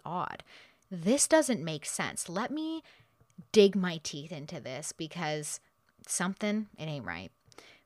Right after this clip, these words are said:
But remember, there is no mention of this lady cop, crazy ex-girlfriend anywhere in these files. Those have all been removed. But wait, she sees there should be a D N A sample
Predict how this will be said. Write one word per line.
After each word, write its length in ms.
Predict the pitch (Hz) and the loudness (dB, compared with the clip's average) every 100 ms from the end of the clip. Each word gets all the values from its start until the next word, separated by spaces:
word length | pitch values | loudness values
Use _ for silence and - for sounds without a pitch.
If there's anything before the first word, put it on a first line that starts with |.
| - | -4
But 200 | 170 160 | -2 0
remember, 680 | 180 190 262 240 202 196 - | 4 6 8 8 8 6 2
there 200 | 156 254 | 0 2
is 120 | 302 | 2
no 180 | 320 311 | 0 2
mention 540 | 240 247 - 180 139 | 2 0 -2 -2 -6
of 180 | 147 147 | -8 -8
this 280 | - 147 - | -6 -6 -8
lady 480 | 147 147 147 143 143 | -8 -8 -8 -12 -12
cop, 420 | - - 139 131 - - _ | -10 -6 -6 -6 -10 -12 _
crazy 640 | - - 143 139 - 131 131 | -14 -10 -8 -8 -10 -10 -12
ex-girlfriend 800 | 135 - - - 139 - 139 135 | -12 -12 -14 -12 -12 -10 -10 -8
anywhere 480 | 160 208 277 214 110 | 0 4 6 4 2
in 140 | 92 | -4
these 200 | 107 170 | -8 -8
files. 460 | - 127 82 53 - - - - | -4 -2 -4 -8 -12 -12 -16 0
Those 200 | 170 262 | 4 6
have 100 | 302 | 8
all 100 | 285 | 6
been 240 | 220 220 175 | 6 4 2
removed. 600 | 156 175 190 - - - _ _ _ - | 0 0 0 -4 -16 -18 _ _ _ -16
But 280 | 160 143 156 | -12 -10 -8
wait, 360 | 165 - - _ _ | -8 -10 -16 _ _
she 300 | - - 196 | -6 -4 -4
sees 500 | - - 254 214 170 | -4 -4 -2 -2 -4
there 160 | 147 147 | -6 -4
should 340 | - 202 208 | -4 -4 -6
be 280 | 147 127 143 - - - | -6 -8 -10 -16 -20 -12
a 120 | 160 | -12
D 280 | - 151 196 | -6 -2 2
N 120 | 247 | 2
A 120 | 277 | 0
sample 640 | - 151 147 151 147 143 | -2 -4 -6 -4 -4 -4